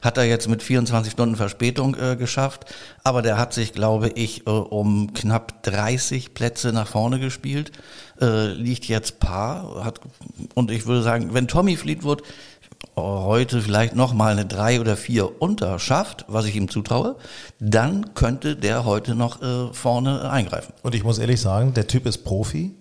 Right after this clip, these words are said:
Speaker 2: Der Typ hängt sich rein. Äh, der liegt ja nicht unbedingt, äh, nach dem Cut in aussichtsreichster Position und trotzdem spielt er eine minus drei, hängt sich richtig rein. Also finde ich aller Ehren wert. Und natürlich, unser Julius Allzeit hat sich, äh, Tommy Fleetwood nach der Runde geschnappt.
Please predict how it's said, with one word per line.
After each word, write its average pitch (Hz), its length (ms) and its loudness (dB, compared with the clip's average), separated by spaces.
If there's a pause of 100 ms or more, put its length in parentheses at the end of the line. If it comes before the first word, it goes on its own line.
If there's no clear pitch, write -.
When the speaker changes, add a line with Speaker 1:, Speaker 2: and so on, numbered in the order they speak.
(100)
Speaker 2:
Der 107 140 0
Typ 151 260 0
hängt 139 240 2
sich 113 220 2
rein. 117 320 2 (360)
Äh, 127 160 6
der 117 120 4
liegt 139 220 2
ja 123 80 4
nicht 123 240 2
unbedingt, 120 500 2
äh, 110 80 2
nach 107 220 2
dem 117 100 2
Cut 117 200 2
in 110 100 2
aussichtsreichster 110 680 0
Position 110 640 -2
und 120 160 -6
trotzdem 113 400 -2
spielt 117 280 -2
er 117 40 4
eine 107 100 2
minus 117 320 2
drei, 117 200 0
hängt 117 180 0
sich 117 140 0
richtig 117 300 -4
rein. 107 180 0
Also 117 280 0 (280)
finde 131 300 4
ich - 240 0
aller 135 200 4
Ehren 120 280 2
wert. 135 200 4
Und 139 100 2
natürlich, 123 480 2
unser 120 460 4
Julius 123 300 4
Allzeit 127 560 -2
hat 120 160 0
sich, - 400 0
äh, 120 160 4
Tommy 127 320 4
Fleetwood 120 420 0
nach 110 160 4
der 117 120 2
Runde 98 200 0
geschnappt. - 460 -6